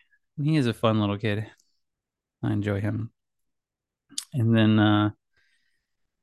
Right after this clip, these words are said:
yeah, so today, got a little bit of a busy day today. Today, Nicole's got some physical therapy. She's working on her, uh, her, uh, abdomen and floor,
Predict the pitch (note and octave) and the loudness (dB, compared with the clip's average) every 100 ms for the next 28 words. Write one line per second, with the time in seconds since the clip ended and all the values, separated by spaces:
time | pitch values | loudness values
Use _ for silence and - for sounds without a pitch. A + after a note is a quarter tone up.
0 | _ _ _ F3 D#3+ C3 B2+ - C3+ A#2+ | _ _ _ 4 6 4 2 0 2 6
1 | G#3 G#3+ E3+ G3+ D#3+ D3 D3 C3+ C3 A#2 | 8 8 8 6 4 4 4 4 2 2
2 | B2 A#2+ B2+ B2 B2 A#2+ A#2 A#2 A#2 C3 | 0 0 2 2 0 -2 -2 0 0 -2
3 | C3+ A#2+ B2 A#2+ B2 C3+ C#3+ D3 A#2+ A2+ | -6 -2 0 0 0 -2 -4 -6 -8 -6
4 | C3 A#2+ A#2 A#2+ A#2 - A#2 A2+ B2+ A2+ | -2 -2 0 -2 -2 -6 -6 -2 -2 -2
5 | A2+ A2 - A#2 A2+ A#2+ B2 - A2+ A2+ | -2 -2 2 4 4 2 -4 -4 -4 -2
6 | A2 A2 A2 G#2 A2 G#2 G#2 G2+ G2+ G2 | -2 -2 -2 -2 -2 -2 -2 -2 -2 -4
7 | G#2 - _ _ _ _ _ _ _ - | -6 -10 _ _ _ _ _ _ _ -8
8 | A2 G2+ - - - - - A#2+ A#2 A#2+ | -4 -4 -6 -8 -10 -16 -2 0 2 2
9 | A#2 A#2 A#2 A#2 A2+ A#2 - G#2 G2 G2 | 4 4 4 2 0 -2 -4 -4 -4 -4
10 | G2+ A#2 C3+ D#3 _ _ _ _ - - | -4 -6 -8 -10 _ _ _ _ -20 -8
11 | A#2 A2+ A2 A2+ A#2+ B2 | -4 0 2 2 0 -2